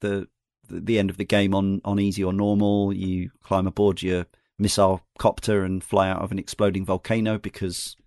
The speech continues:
it's a, it's an eighties action movie kind of deal. Um, but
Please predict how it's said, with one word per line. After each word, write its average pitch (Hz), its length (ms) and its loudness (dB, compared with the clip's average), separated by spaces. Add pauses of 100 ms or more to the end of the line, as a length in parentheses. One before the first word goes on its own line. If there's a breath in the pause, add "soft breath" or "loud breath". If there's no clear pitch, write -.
(100)
it's - 260 -8
a, 85 220 -6 (160)
it's - 200 -10
an 90 100 -4
eighties 90 380 -6
action 90 360 -6
movie 92 400 -8
kind 90 200 -8
of - 140 -12
deal. 107 300 -2 (800 soft breath)
Um, 107 300 4 (220)
but - 480 2